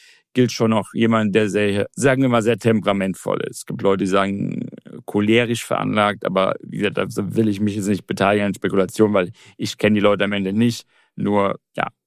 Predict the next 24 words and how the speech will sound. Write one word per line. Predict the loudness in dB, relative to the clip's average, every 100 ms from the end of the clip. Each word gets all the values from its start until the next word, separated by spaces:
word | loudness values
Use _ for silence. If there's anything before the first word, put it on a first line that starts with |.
| _ _ _
wenn | -6 -4
man | -2
sowas | 2 0 0
öfter | 0 -2 0
natürlich | -2 0 -2 -4 -8 _ _ _ _ _ -6
mitbekommt, | -2 -2 -2 0 2 2 -2 -8
dann | -10 -6 -4 -6
ist | -8 -2
da | 0
wahrscheinlich | 0 0 -2 -4
was | -8
dran. | 0 0 0
Und, | -2 -4 -2
ähm, | -2 -2 -4
ja, | -2 -2 -2 _ _ _ _
das | 0 0 0
hat | -4 2
dann | 2
dazu | 2 0 -2
geführt, | 0 0 2 2 2 -2 _ _ _ _ _
dass, | -2 -2 -2 -8 -4
ähm, | 0 0 0
er | 0
natürlich | 0 0 -4 -6 -14